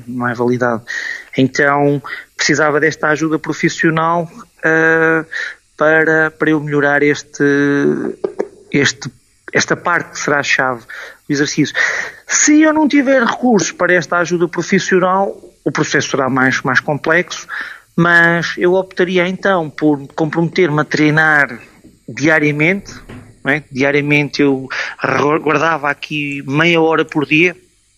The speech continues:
no mínimo, e incluiria, durante a semana, incluiria, por exemplo, três treinos de força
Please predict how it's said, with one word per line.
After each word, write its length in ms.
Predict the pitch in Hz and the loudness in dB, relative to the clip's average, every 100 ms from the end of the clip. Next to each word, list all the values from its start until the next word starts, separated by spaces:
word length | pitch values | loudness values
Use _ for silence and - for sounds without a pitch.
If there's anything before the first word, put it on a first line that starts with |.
| - | -2
no 120 | 156 | 0
mínimo, 360 | 156 165 180 156 _ _ _ _ _ _ _ - - - - - | 2 2 0 -4 _ _ _ _ _ _ _ -16 -12 -10 -10 -2
e 120 | 170 | 2
incluiria, 800 | 185 - 202 185 175 170 151 143 - | 2 4 2 4 4 4 4 2 -2
durante 300 | 147 180 180 | -2 -2 0
a 20 | |
semana, 320 | 170 180 196 208 | -2 0 0 -2
incluiria, 540 | 202 185 175 151 151 | -2 2 2 4 0
por 140 | - | 0
exemplo, 320 | 135 139 117 - - | 0 0 -2 -6 0
três 280 | 180 185 | 2 2
treinos 360 | - 160 151 135 | 0 0 -2 -4
de 80 | - | -6
força 480 | - 151 160 - | 0 0 2 -2